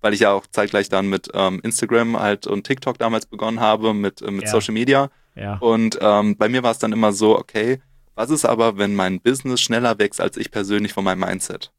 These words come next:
Speaker 2: Mhm.
Speaker 1: Und dann habe ich halt, äh, so Maßnahmen gebracht, wie dass ich auf einmal so vier Wochen alleine nach Bali <laughs> gegangen bin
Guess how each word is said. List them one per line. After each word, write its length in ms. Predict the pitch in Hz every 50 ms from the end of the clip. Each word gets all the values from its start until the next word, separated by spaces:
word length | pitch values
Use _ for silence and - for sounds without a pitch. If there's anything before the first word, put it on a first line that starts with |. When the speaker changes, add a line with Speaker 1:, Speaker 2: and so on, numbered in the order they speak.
| _
Speaker 2:
Mhm. 300 | - 92 92 98 107 117 - - _ _ _ _ _ _ _
Speaker 1:
Und 340 | 117 117 113 113 110 - _ _
dann 280 | - 107 107 123 127 123
habe 180 | 127 117 120 117
ich 120 | - -
halt, 240 | 113 110 104 - -
äh, 180 | 110 101 101
so 460 | 95 104 104 101 101 101 101 98 - -
Maßnahmen 600 | - 117 104 107 104 107 110 - - 104 104 107
gebracht, 340 | 101 98 - 104 104 107 - -
wie 160 | - 104 101
dass 180 | 101 98 95 -
ich 100 | 95 107
auf 120 | - -
einmal 240 | - 104 104 101 101
so 140 | - - 98
vier 220 | - - 117 104
Wochen 180 | 104 98 - 101
alleine 300 | 98 98 98 98 101 98
nach 140 | 98 92 -
Bali 300 | - 98 92 95 107 101
<laughs> 60 | 101
gegangen 280 | 104 110 - 139 131 110
bin 200 | 131 - -